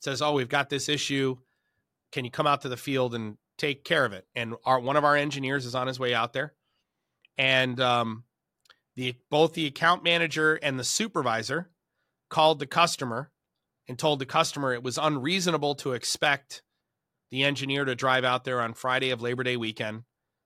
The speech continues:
and that they could be there next Tuesday. Well, they had a well shut in. You know what I mean? Like, and, and so I was in China and my partner was in China.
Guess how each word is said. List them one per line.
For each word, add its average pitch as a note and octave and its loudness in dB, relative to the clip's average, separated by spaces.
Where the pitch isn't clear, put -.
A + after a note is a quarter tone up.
and A#2+ -2
that A#2 2
they B2 0
could B2 -8
be B2+ -4
there A#2+ 0
next A#2 -8
Tuesday. G#2+ -10
Well, C3+ 4
they D#3+ 0
had F#3 2
a C3+ -2
well E3+ 4
shut A#2+ -2
in. F2+ -12
You B2+ -2
know B2+ 2
what A#2+ 2
I A#2 0
mean? B2 -2
Like, A2+ -2
and, A#2 0
and B2 0
so C#3 2
I D#3 4
was F#3 -10
in D#3 -8
China C#3+ -2
and B2 -4
my A#2 0
partner D#3+ 0
was B2 -4
in A#2+ -6
China. A#2 -4